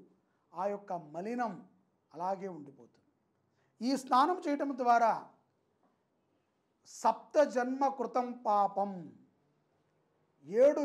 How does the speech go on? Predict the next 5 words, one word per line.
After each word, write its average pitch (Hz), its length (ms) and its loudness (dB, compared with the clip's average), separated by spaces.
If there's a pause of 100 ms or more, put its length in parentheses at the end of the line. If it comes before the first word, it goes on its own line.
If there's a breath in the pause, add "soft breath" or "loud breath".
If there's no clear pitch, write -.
(120)
జన్మలలో 262 540 4 (1040)
మనము 262 340 2 (160)
చేసినటువంటి 240 640 -4 (140)
పాపములు 190 420 -4 (120)
పోతాయి. 156 320 -18